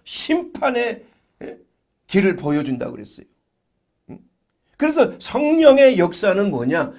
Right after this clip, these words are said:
우리를 기분 좋게 하는 게 아니에요. 성령의 역사는 우리의 병을 뭐 고치고, 뭐, 어? 우리가 뭐 돈 잘 벌게 하고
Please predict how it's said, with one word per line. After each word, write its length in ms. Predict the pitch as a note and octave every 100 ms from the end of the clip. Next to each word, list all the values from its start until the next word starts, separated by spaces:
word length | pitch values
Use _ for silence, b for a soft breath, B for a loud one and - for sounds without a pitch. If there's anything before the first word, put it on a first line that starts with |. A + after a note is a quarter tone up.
| B -
우리를 340 | F#3 G3+ G#3+
기분 320 | - C3 A2+
좋게 280 | G2 F#2+ G2
하는 200 | E2+ E2
게 100 | E2
아니에요. 180 | - _ _ _ b b
성령의 540 | - G#3+ A3 G#3+ G#3
역사는 580 | G3+ G3 G3 F#3+ G3+ - B B -
우리의 360 | G#3 G#3+ G#3
병을 720 | E3+ F#3 G#3+ G#3+ G#3+ G3 G3 -
뭐 260 | G#3 -
고치고, 760 | F#3 F3+ - G#3 A3 A3+ G#3 B B
뭐, 540 | F3+ A3 G#3+ - - _ _ _
어? 200 | - - - _ _
우리가 380 | G#3 A3 G#3+ G#3
뭐 380 | G#3+ G#3+ G3+ -
돈 240 | F#3+ A#3
잘 220 | A3 A3
벌게 300 | G3+ G#3 G#3
하고 580 | G3 G3 A3 A3 G#3+ G#3+